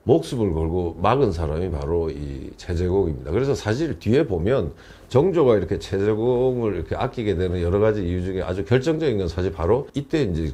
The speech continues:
그 자기 친아버지죠, 사도세자를 보호했던 그것 때문에 체제공을 그 무한히 신뢰하게 되죠. 그리고 정조가 또 이제 왕세 손으로 짧게 대리청정할 때도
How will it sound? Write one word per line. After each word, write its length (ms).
그 120
자기 380
친아버지죠, 680
사도세자를 680
보호했던 760
그것 300
때문에 380
체제공을 760
그 280
무한히 360
신뢰하게 680
되죠. 380
그리고 540
정조가 520
또 140
이제 180
왕세 440
손으로 800
짧게 440
대리청정할 760
때도 420